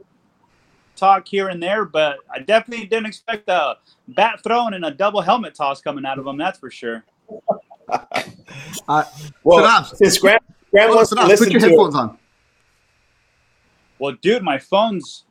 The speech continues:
Speaker 1: can you hear me, or do I gotta move it closer? My, my phone was, like, on ten percent, bro. I'm a mess.
Speaker 2: Oh, yeah, yeah, yeah. Get closer to the phone so we, so we can hear your voice.
Speaker 1: I mean,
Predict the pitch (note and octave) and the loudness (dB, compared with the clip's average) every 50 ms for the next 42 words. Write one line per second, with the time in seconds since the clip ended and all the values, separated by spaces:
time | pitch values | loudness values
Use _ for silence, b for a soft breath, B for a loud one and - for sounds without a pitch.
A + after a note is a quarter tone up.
0 | _ - F3 E3+ E3+ E3+ D#3+ E3 F#3 G#3+ A#3 B3 B3 A3 F#3+ E3 F#3 F3 F3 F#3+ | _ -8 -6 -6 -6 -6 -4 -4 -2 -2 -2 -2 -2 -2 -2 0 0 0 2 2
1 | G3+ G3+ G3 G3+ G3 E3+ D#3+ - _ G#3 A3+ A#3 G3+ - - D3+ C#3+ C3+ B2+ - | 0 0 -2 -4 -6 -8 -10 -8 _ -2 0 0 -2 -2 -6 -6 -6 -6 -6 -6
2 | - D3 C3+ C3 - _ - F#3 G#3 G3+ F3+ E3 D3+ D#3 D#3 D3 D3 C#3 C3+ - | -8 -8 -8 -8 -6 _ 0 0 2 2 -2 -2 0 0 0 0 0 -4 -4 -4
3 | F#3 F#3+ F#3 - E3+ D3 - - G3+ G3+ F3+ C#3+ C3+ B2 A2+ G#2 G2 - G3+ A3 | -4 -4 -4 -4 -8 -8 -4 -4 -4 -4 -4 -2 -2 0 0 -2 -2 -4 -4 -2
4 | D3+ B2 A#2 A2+ A#2 A#2+ A#2 - - - - - _ _ _ G#3 A3+ A#3+ B3 A#3 | -2 -2 -2 -4 -4 -4 -4 -6 -8 -14 -20 -20 _ _ _ 4 6 6 8 8
5 | A3 G#3+ G3 F#3 F#3+ G#3+ G#3+ G#3+ G3+ F3 F3+ F#3 - D3+ D3+ D#3+ A3+ A3+ A#3 B3+ | 6 6 6 6 6 6 6 4 4 2 2 0 0 -2 0 0 0 2 2 2
6 | C4 B3+ D4 C#4 A3+ G3 F#3+ - A3+ G#3 E3+ C3 G#2+ - - _ _ _ _ _ | 2 2 2 2 2 0 0 2 2 2 2 2 -2 -6 -14 _ _ _ _ _
7 | - F#3 F3 D3 F#3 - G3 F3 E3+ E3+ F#3 F#3 F3+ E3 C#3 E3+ E3 B2+ G#2+ - | -4 -4 -2 -4 -4 -4 -2 -2 2 4 4 4 4 2 2 0 -2 -2 -2 -6
8 | - - _ - - _ _ _ _ _ _ _ _ _ _ _ _ _ _ _ | -12 -20 _ -20 -20 _ _ _ _ _ _ _ _ _ _ _ _ _ _ _
9 | _ _ _ - C3 C3 C#3 C3 B2+ A#2+ A2+ G#2+ | _ _ _ -4 0 2 2 2 2 2 0 -4